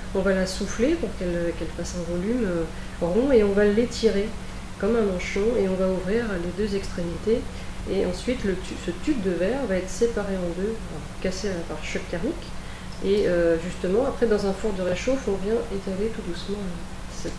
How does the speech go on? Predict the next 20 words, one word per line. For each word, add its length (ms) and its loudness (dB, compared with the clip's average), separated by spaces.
euh, 200 -2
donc, 140 0
ce 100 -4
qui, 320 2
ce 160 -4
qui 120 0
crée 340 8
à 80 8
la 100 6
fois 400 6
des 80 8
dégradés, 500 2
puisque 240 -4
vous 80 0
avez 80 2
des, 540 -2
des 80 0
imperfections, 560 2
des 160 4
bulles, 320 2